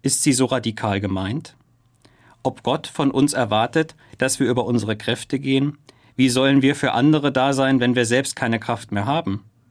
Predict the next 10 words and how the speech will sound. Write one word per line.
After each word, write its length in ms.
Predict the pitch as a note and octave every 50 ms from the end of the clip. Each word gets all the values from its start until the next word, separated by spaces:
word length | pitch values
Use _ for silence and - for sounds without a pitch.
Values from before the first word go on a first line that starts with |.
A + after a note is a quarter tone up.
| _ _ _ _ _ - _ _ _ _
Jesus 420 | - A#2 A#2+ C3+ C#3+ E3+ D#3+ -
sagt, 400 | - C#3 B2 B2+ C#3+ D3 - - _ _ - - - -
"Du 100 | - C#3+
sollst 320 | C3 D3+ F3 F3 - -
deinen 180 | F3+ E3 D#3+ D#3+
Nächsten 380 | E3 F3+ F#3+ - - - G3
lieben 300 | E3+ D#3+ F3 F3 E3 D#3+
wie 100 | E3 D#3+
dich 180 | D#3 E3+ - -
selbst." 520 | - G2+ F#2 F#2 F#2 - - - - -